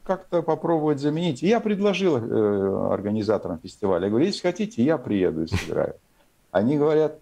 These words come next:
«Ну, попробуйте, если вы берётесь». Я говорю: «Ну, хорошо». И мы начали с Исаком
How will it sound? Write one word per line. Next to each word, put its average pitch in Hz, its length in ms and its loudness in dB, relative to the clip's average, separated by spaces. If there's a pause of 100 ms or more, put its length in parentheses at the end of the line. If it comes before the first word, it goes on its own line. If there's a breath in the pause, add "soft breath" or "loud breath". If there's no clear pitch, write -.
«Ну, 90 160 -2
попробуйте, 226 720 0
если 135 240 0
вы 143 140 2
берётесь». 139 600 0
Я 117 100 2
говорю: 110 180 -2
«Ну, 190 120 -2
хорошо». 208 580 -4 (680 soft breath)
И 131 100 4
мы 170 160 -2
начали 165 480 2
с 123 140 -4
Исаком 160 640 -2